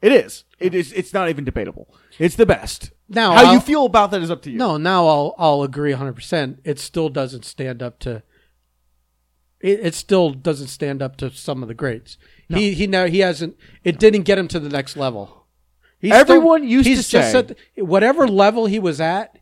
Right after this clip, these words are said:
Speaker 2: He's just
Speaker 1: No.
Speaker 2: at the top of that level. He's not. He, he can't. For whatever reason, he's not breaking through.
Speaker 1: Everyone used to say that
Speaker 2: He's not
Speaker 1: John
Speaker 2: breaking
Speaker 1: Cena
Speaker 2: through.
Speaker 1: will never be a legend in the wrestling business because he took over when there was no one left.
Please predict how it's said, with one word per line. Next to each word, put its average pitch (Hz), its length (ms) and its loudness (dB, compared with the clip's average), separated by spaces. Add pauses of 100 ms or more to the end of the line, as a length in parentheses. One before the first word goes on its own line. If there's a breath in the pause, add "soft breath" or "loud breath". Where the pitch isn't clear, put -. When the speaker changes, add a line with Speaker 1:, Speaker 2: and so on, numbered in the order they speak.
(120)
Speaker 2:
He's 180 240 -6
just 214 240 -4
Speaker 1:
No. - 20 0
Speaker 2:
at 190 100 -2
the 170 100 0
top 226 380 -2
of 160 60 2
that 135 180 -4
level. 123 320 -8 (140 soft breath)
He's 165 220 -6
not. 170 240 0
He, 196 120 0
he 208 400 -6
can't. 226 360 -4 (380 soft breath)
For - 180 -6
whatever 226 280 4
reason, 185 580 -2
he's 156 280 -6
not 160 180 -4
breaking 143 340 -2
through. 196 100 4
Speaker 1:
Everyone 285 420 4
used 226 240 -2
to - 80 -6
say 143 260 -2
that 131 120 -6
Speaker 2:
He's 156 100 -4
not 139 60 -2
Speaker 1:
John 175 160 -2
Speaker 2:
breaking 135 220 -4
Speaker 1:
Cena 147 120 -4
Speaker 2:
through. 127 80 -6
Speaker 1:
will 113 120 -6
never 147 260 -6
be 170 180 -6
a 165 80 -2
legend 135 360 -6
in 120 60 -10
the 117 80 -8
wrestling 147 460 -8
business 120 380 -8
because 110 460 -10
he 226 680 -8 (320)
took 190 300 -2
over 147 400 -4
when 135 180 -6
there 113 120 -8
was 101 200 -14
no 113 240 -8
one 117 340 -10
left. - 460 -16